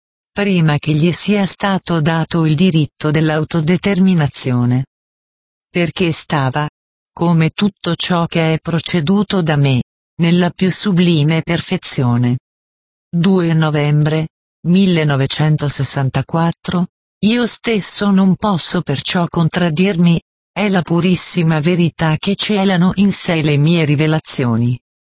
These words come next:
Quello che è in contrasto con ciò, non porta in sé il mio spirito,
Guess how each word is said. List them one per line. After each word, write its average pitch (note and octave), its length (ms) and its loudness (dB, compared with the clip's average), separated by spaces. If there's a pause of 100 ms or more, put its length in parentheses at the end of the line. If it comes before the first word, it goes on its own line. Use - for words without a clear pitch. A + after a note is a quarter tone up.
(520)
Quello A3 400 0
che - 160 -2
è D#3 240 0
in F3 160 4
contrasto F#3 800 -2
con F#3+ 260 0
ciò, F#3+ 320 -2 (420)
non F3+ 200 4
porta G3 480 -2
in D3 300 0
sé F#3 220 -2
il F3 240 2
mio E3+ 360 2
spirito, F3+ 720 -2